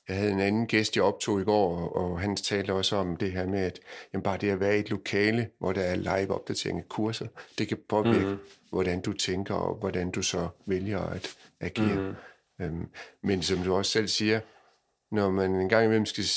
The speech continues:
Speaker 1: snakke om investeringer, og, og, og måske endda også ikke helt lyde alt for dumt, så er man nødt til at følge lidt med.
Speaker 2: Ja,
Speaker 1: Øhm,
Speaker 2: lige præcis.
Speaker 1: ja.
Speaker 2: Men altså, jeg kan lige også give lidt gode råd til, til dem, der lytter med. Sådan noget,
Speaker 1: Meget
Speaker 2: der jeg kan
Speaker 1: gerne.
Speaker 2: anbefale. For eksempel,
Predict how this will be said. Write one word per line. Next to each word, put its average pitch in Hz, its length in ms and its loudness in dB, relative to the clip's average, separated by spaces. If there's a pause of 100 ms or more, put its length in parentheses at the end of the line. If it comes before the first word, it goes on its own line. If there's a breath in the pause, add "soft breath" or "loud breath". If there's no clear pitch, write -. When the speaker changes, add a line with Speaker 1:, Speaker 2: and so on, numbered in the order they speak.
(320)
Speaker 1:
snakke 113 400 2
om 90 160 0
investeringer, 92 680 0
og, 90 340 0
og, 90 160 -4 (180)
og - 80 -4 (220)
måske 101 220 -4
endda 92 200 0
også 92 300 0
ikke 104 140 -6
helt 104 180 -2
lyde 104 240 0
alt 98 120 -2
for 104 80 -2
dumt, 95 300 0
så - 120 -4
er 95 40 -2
man 92 120 0
nødt 95 200 0
til - 120 -2
at 87 60 -4
følge 87 200 -4
lidt - 180 -6
med. 90 140 -2 (680 loud breath)
Speaker 2:
Ja, 87 40 -4 (160)
Speaker 1:
Øhm, 82 260 -2
Speaker 2:
lige 101 120 0
præcis. 101 480 -6 (240 loud breath)
Speaker 1:
ja. 87 120 -2
Speaker 2:
Men - 60 4
altså, 101 200 6
jeg 104 100 6
kan 104 100 2
lige 117 200 8
også 113 180 4
give 117 120 4
lidt 107 200 4
gode 107 240 4
råd 113 200 6
til, 90 320 0
til - 140 -4
dem, 92 120 4
der 95 60 6
lytter 87 240 2
med. 101 360 6
Sådan - 180 -2
noget, 98 40 2 (100)
Speaker 1:
Meget 90 80 6
Speaker 2:
der 92 60 6
jeg 90 100 6
kan - 100 2
Speaker 1:
gerne. 92 100 4
Speaker 2:
anbefale. 95 400 4 (760 loud breath)
For - 80 -4
eksempel, 104 540 4